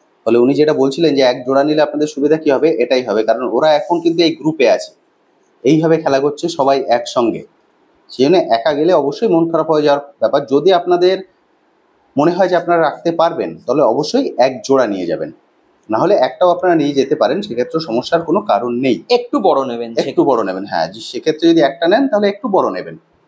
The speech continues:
Speaker 1: যেটা উনি আগে দেখালেন। অর্থাৎ বড় ছোট সব সাইজেরই আপনারা এখানে পেয়ে যাবেন।
Speaker 2: কোয়ালিটি
Speaker 1: প্রচুর cat
Speaker 2: এদের
Speaker 1: আছে।
Speaker 2: সেমই থাকবে,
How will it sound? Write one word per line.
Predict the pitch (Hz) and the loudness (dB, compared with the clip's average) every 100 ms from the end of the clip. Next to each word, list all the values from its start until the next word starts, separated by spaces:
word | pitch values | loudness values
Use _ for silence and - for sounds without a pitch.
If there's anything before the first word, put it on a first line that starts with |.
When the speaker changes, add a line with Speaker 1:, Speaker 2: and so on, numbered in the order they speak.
| _ _ _ | _ _ _
Speaker 1:
যেটা | 123 127 | -2 0
উনি | 131 | 2
আগে | 123 120 | 2 2
দেখালেন। | 113 110 180 262 - | 0 2 0 0 -2
অর্থাৎ | - 151 107 | -4 -4 0
বড় | 127 165 170 | 2 2 -2
ছোট | 165 196 | -4 -2
সব | 202 - 185 | 0 0 0
সাইজেরই | 208 196 208 208 | 0 2 2 2
আপনারা | 185 175 | 2 0
এখানে | 170 175 | 0 0
পেয়ে | 175 156 156 | 2 2 2
যাবেন। | 180 233 - - _ _ | 2 0 -4 -12 _ _
Speaker 2:
কোয়ালিটি | 254 208 240 247 | 2 2 2 0
Speaker 1:
প্রচুর | 190 247 | 2 4
cat | |
Speaker 2:
এদের | 240 240 | 4 0
Speaker 1:
আছে। | - | 0
Speaker 2:
সেমই | 202 202 226 | 0 0 0
থাকবে, | 220 226 - | 0 0 2